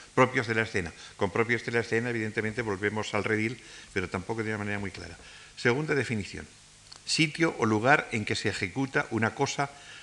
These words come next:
a la vista de numeroso concurso. Esta es una definición, como ven ustedes, peligrosísima, porque, evidentemente, la suma y la apoteosis del teatro es una ejecución.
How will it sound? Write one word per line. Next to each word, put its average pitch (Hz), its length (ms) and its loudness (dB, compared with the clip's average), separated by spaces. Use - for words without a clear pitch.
a 104 60 4
la 104 100 8
vista 135 340 2
de 120 80 2
numeroso 104 500 2
concurso. 95 520 -8
Esta - 160 -10
es 107 80 -8
una 110 160 2
definición, 104 380 0
como 110 160 2
ven 104 100 -2
ustedes, 104 260 -2
peligrosísima, 92 880 -4
porque, 98 640 -2
evidentemente, 107 640 -4
la 113 140 -2
suma 110 560 -2
y 101 220 -10
la 95 140 -6
apoteosis 107 540 -2
del 107 140 -2
teatro 110 340 -2
es 107 80 -10
una 101 120 -4
ejecución. 90 500 -8